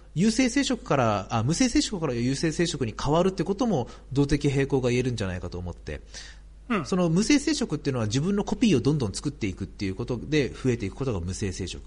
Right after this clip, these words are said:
Speaker 1: で、有性生殖はオ-、
Speaker 2: はい。
Speaker 1: オスとメスと分かれて、あの、性行為を行って新しい、えー、その新しいそのなんだ、あの、遺伝子を作り出すっていうことで、えー、種をどんどん先につなげていくっていう作り方なんですけど、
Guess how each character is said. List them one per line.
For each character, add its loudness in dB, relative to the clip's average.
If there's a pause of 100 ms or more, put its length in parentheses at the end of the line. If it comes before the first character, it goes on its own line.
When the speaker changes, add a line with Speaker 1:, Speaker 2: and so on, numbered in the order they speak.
(380)
Speaker 1:
で、 -2
有 2
性 2
生 0
殖 -2
は 4
オ-、 2
Speaker 2:
は 2
い。 0
Speaker 1:
オ 2
ス -8
と -2
メ 2
ス -4
と 0
分 0
か 0
れ 0
て、 0 (240)
あ -4
の、 0
性 6
行 4
為 6
を 2
行 0
っ 0
て 2
新 2
し 2
い、 -6
え -8
ー、 -2
そ -6
の -4
新 -4
し -2
い -2
そ -8
の -10
な -10
ん -10
だ、 -8 (100)
あ -10
の、 -6 (200)
遺 2
伝 4
子 -4
を -6 (120)
作 -2
り 4
出 2
す -4
っ -14
て -8
い -2
う -4
こ -6
と -6
で、 -2 (300)
え 0
ー、 -4
種 2
を -8
ど -2
ん -4
ど -6
ん -8
先 -6
に -6
つ -8
な -2
げ -6
て -4
い -4
く -8
っ -6
て -10
い -6
う -12
作 -8
り -8
方 -12
な -14
ん -14
で -14
す -14
け -14
ど、 -12